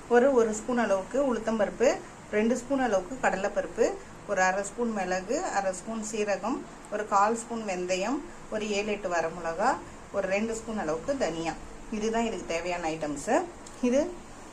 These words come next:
அஹ், காய் வந்து நான் வெறும் வந்து சௌசௌ மட்டும்தான் போட்டிருக்கேன்.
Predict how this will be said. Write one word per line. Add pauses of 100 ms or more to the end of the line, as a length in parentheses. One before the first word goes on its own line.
(120)
அஹ்,
காய்
வந்து
நான்
வெறும்
வந்து (360)
சௌசௌ
மட்டும்தான்
போட்டிருக்கேன்.